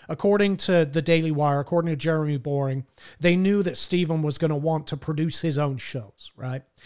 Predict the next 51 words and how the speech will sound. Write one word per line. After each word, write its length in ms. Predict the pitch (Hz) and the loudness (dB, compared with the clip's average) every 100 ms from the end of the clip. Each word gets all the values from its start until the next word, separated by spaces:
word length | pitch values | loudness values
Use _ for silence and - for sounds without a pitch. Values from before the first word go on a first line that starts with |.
| - | -14
He's 220 | - 175 160 | -4 -2 0
not 220 | 190 175 | 0 0
gonna 140 | 180 | -2
come 260 | - 180 175 | 0 0 2
into 240 | 175 175 | 0 0
their 180 | 156 156 | 2 0
studios 680 | - - 165 156 151 151 135 | 0 0 0 2 2 0 0
and 140 | 143 | -2
let 180 | 151 135 | -2 -2
them, 200 | 151 143 - - | -2 -2 -4 -6
he's 220 | 170 175 | -2 0
gonna 260 | 185 180 151 | 0 2 0
be 420 | 139 139 139 170 | -4 -14 -2 -2
responsible. 720 | 160 - 160 151 139 143 135 - - | -2 -2 -2 -2 -2 -2 -2 -4 -2
Well, 340 | 170 160 151 _ _ | 2 2 0 _ _
out 220 | 185 190 | 0 2
of 100 | 202 | 4
that 220 | 165 175 - | 2 0 0
twelve 320 | 185 165 147 | 4 4 4
million, 400 | 165 156 147 143 | 2 2 2 0
he 140 | 147 | 0
has 160 | 156 - | 0 -2
to 80 | 135 | -8
produce 420 | 147 139 131 - | -6 -4 -6 -6
his 100 | 127 | -8
show. 300 | - 120 104 _ _ - - - | -10 -14 -16 _ _ -20 -16 -4
Doesn't 280 | 151 190 | -2 0
have 180 | 180 220 | 0 -2
to 80 | 220 | -2
provide 400 | - 214 214 214 | -2 4 4 4
infrastructure, 680 | 196 175 170 - 170 - 165 | 2 -2 -6 -2 -2 -2 -4
doesn't 300 | 143 147 165 | -2 -4 -4
have 180 | 170 - | -6 -6
to 80 | |
provide 380 | 160 185 190 185 | -8 -4 0 0
the 80 | 165 | -2
back 360 | 147 180 165 175 | 0 0 0 -2
end, 300 | 160 160 151 - - | -2 -4 -8 -18 -10
doesn't 280 | - 160 180 | -4 -4 -2
have 200 | 156 175 | -2 -4
to 80 | 147 | -6
provide 400 | - 160 170 151 | -6 0 0 0
marketing, 640 | 165 190 196 190 180 175 | 2 2 2 0 0 0
doesn't 260 | 160 160 175 | -2 -4 -4
have 220 | 165 175 | -6 -4
to 80 | 165 | -2
do 200 | 156 156 | 0 2
all 180 | 160 185 | 0 0
that 160 | 202 | 0
other 200 | 196 160 | 0 -2
stuff, 480 | 143 - 151 139 - | -4 -4 -4 -4 -6